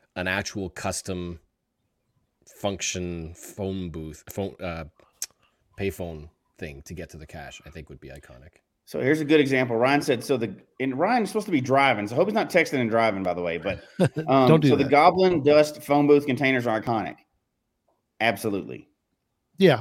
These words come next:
Speaker 2: That's the ones that's got the, you know, the computer chips and all that stuff in it. And it's a,
Speaker 3: Yeah.
Speaker 2: you know, that's the Arduino stuff. It's got some crazy, um, and there's one in Oregon that I know is really famous, and there's the one down in Texas is good. It's not been around as long, you know, and it's,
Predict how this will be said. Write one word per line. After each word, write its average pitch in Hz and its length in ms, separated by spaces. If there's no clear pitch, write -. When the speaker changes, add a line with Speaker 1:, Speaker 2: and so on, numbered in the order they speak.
Speaker 2:
That's 131 240
the - 100
ones 165 220
that's 151 160
got 143 240
the, 110 500
you 120 120
know, 107 100
the 104 60
computer 143 400
chips 151 340
and 135 80
all 135 140
that 131 160
stuff 127 240
in 139 100
it. 135 80
And 120 80
it's 117 140
a, 98 300
Speaker 3:
Yeah. 135 280
Speaker 2:
you 107 120
know, 117 80
that's 135 200
the 123 100
Arduino 139 600
stuff. 135 340
It's 131 140
got 135 200
some 127 140
crazy, 131 460
um, 98 500
and 151 120
there's 156 160
one 165 160
in 165 80
Oregon 147 460
that 135 100
I 135 60
know 139 180
is 139 100
really 139 160
famous, 135 480
and 117 120
there's 110 500
the 113 80
one 143 160
down 151 120
in 151 80
Texas 143 400
is 127 120
good. 131 280
It's 131 180
not 127 260
been 131 80
around 127 200
as 127 100
long, 123 380
you 127 60
know, 123 220
and 120 100
it's, - 220